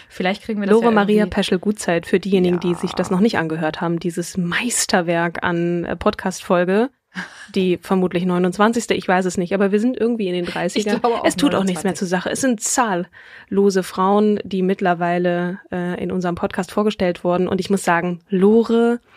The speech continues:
Speaker 2: wenn wir jetzt noch mal Revue passieren lassen müssten, dann wäre sie wirklich ziemlich weit oben.
Speaker 1: Absolut, absolut.
Speaker 2: Dieses Mal nun also Michelle Obama, äh, eine Frau, die, ähm, mich sehr beeindruckt hat, vor allem nachdem ich ihr,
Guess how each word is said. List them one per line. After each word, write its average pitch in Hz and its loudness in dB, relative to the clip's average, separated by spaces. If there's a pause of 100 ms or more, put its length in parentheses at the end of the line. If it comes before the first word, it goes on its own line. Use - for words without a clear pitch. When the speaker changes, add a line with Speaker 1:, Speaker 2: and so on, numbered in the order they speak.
(560)
Speaker 2:
wenn 190 0
wir 180 4
jetzt 220 0
noch 269 2
mal 240 2
Revue 208 2
passieren 170 -4
lassen 156 -4
müssten, 202 0
dann 175 2
wäre 170 2
sie 160 -4
wirklich 156 -4
ziemlich - -8
weit - -8
oben. - -12 (140)
Speaker 1:
Absolut, 156 -6
absolut. 170 -6 (260)
Speaker 2:
Dieses 277 2
Mal 233 4
nun 214 6
also 185 4 (240)
Michelle 190 4
Obama, 190 2 (640)
äh, 202 0
eine 185 0
Frau, 175 -2
die, 175 -4 (160)
ähm, 175 -4
mich - -4 (380)
sehr 208 2
beeindruckt 185 2
hat, - -2
vor - -4
allem 208 2
nachdem 202 2
ich - -2
ihr, 185 -2